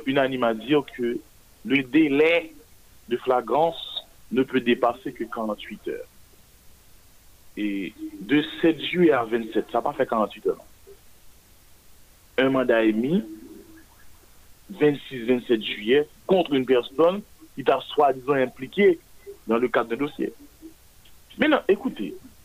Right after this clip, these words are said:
là, on commissaire à agir comme ça, moi, je, je me pose plusieurs questions. Qu'est-ce qu'il a en tête ? Est-ce qu'il pas prendre la loi comme boussole ? N'est-il pas en train d'errer ? Écoutez, parce que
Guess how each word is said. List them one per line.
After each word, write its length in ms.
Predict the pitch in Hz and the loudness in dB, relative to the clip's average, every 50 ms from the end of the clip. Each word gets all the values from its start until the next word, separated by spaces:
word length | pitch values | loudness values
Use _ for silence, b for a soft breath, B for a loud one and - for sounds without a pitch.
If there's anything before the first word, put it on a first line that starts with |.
| - - - - - - - - - _ - - - _ _ - - - | -20 -20 -20 -20 -20 -20 -20 -20 -20 _ -20 -20 -20 _ _ -12 -2 2
là, 200 | 131 175 226 269 | 4 6 6 6
on 120 | 302 302 294 | 6 4 4
commissaire 480 | - 302 302 294 - - 175 151 139 | 4 2 2 2 2 4 2 4 4
à 60 | 135 | 2
agir 160 | 127 123 117 113 | 0 0 -2 -2
comme 140 | 127 131 | -2 -2
ça, 120 | - 151 151 | 0 0 2
moi, 160 | 151 147 147 143 120 123 | 2 2 0 0 -2 -4
je, 160 | 120 - 180 190 160 143 | 2 2 2 2 2 0
je 140 | 139 175 196 | 0 0 2
me 120 | 202 190 | 2 2
pose 320 | 190 - 160 147 131 123 - - | 2 2 2 2 2 -2 -10 -8
plusieurs 320 | - 131 120 110 127 123 120 | -6 -4 0 2 2 2 2
questions. 440 | - 107 95 - - - 87 78 76 - _ - - - - _ _ - - _ - - - - - - - - | -2 -8 -8 -8 -8 -8 -10 -12 -14 -18 _ -20 -20 -20 -20 _ _ -20 -20 _ -20 -20 -20 -20 -20 -18 -8 0
Qu'est-ce 220 | - 214 - - | 0 0 0 0
qu'il 200 | - - 147 127 | -8 -6 -2 0
a 80 | 120 110 | 0 0
en 60 | 110 | 0
tête ? 280 | - - - 92 - - - - - - - - - - - - - - - _ - - | -4 -4 -6 -6 -6 -6 -10 -20 -20 -20 -20 -20 -20 -20 -20 -20 -20 -20 -20 _ -2 2
Est-ce 220 | 170 170 165 - - | 2 2 2 2 2
qu'il 140 | 226 208 196 | 2 2 2
pas 160 | 185 - - | 2 -2 -2
prendre 180 | - 143 135 | 0 2 2
la 80 | 135 127 | 4 4
loi 200 | 127 135 143 - | 4 4 2 2
comme 220 | - 127 117 113 113 | 0 -2 -2 -2 -4
boussole ? 480 | 113 110 107 - - 113 104 92 90 90 92 - - - b b b b b b b - | -4 -6 -8 -4 0 0 0 0 0 -8 -12 -16 -18 -20 b b b b b b b -2
N'est-il 460 | 135 165 202 202 196 - - 180 185 | 2 4 4 2 0 -2 -6 -6 -2
pas 100 | 160 175 | -2 0
en 200 | 165 160 156 151 | 0 0 0 -2
train 200 | 147 156 160 160 | -2 0 0 0
d'errer ? 540 | 147 139 147 135 127 123 143 143 139 127 - - - - - - - _ _ _ - _ - - - - - - - - _ - - - _ - - _ _ - - - | 2 4 4 4 4 4 2 0 0 -2 -4 -8 -20 -20 -20 -20 -20 _ _ _ -20 _ -20 -20 -20 -20 -20 -20 -20 -20 _ -20 -20 -20 _ -20 -20 _ _ -12 -10 -8
Écoutez, 260 | - - 151 - 123 | -8 -8 -6 -6 -4
parce 160 | - 151 175 | -2 -2 -2
que 60 | 170 | -2